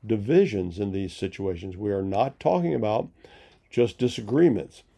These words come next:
People use these things, all of these on my list, to divide us against each other.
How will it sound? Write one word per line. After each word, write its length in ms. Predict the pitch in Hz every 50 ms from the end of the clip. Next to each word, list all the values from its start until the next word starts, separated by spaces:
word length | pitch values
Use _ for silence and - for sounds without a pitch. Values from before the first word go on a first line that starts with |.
| _ _ -
People 300 | 107 104 90 120 113 113
use 340 | 110 139 175 190 180 - -
these 280 | 123 120 107 - -
things, 380 | - 104 98 98 107 113 107 - _ _ _
all 300 | - 107 110 131 156 160
of 100 | 147 123
these 220 | 113 117 120 117 107
on 180 | 107 107 104
my 200 | 107 110 113 110
list, 360 | 107 117 143 160 143 - - - _ - - - - - _
to 140 | - 120 123
divide 480 | 120 131 117 95 110 120 147 170 170 135
us 180 | 123 120 -
against 380 | 139 131 127 160 165 151 - -
each 180 | 113 101 -
other. 240 | 95 87 85 85 80